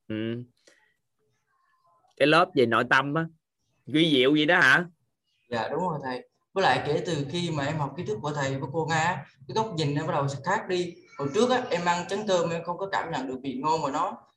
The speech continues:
Speaker 2: Nhưng mà hôm nay em ăn cơm á, em thấy được cả, có cả mẹ em, có cả những cái người mà gieo trồng từ hạt giống, em thấy từng cái gốc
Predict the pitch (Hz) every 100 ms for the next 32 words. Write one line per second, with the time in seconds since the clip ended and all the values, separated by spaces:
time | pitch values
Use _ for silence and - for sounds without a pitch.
0 | _ 160 151 147 170 165 165 160 156 -
1 | 165 165 180 - - _ - 160 165 190
2 | 180 151 - 104 127 185 185 185 147 143
3 | 113 107 151 151 165 165 92 110 185 -
4 | - - 139 175 180 147 131 135 151 160
5 | 135 127 131 135 131 - 151 190 233 160
6 | 165 190 - 135 147 180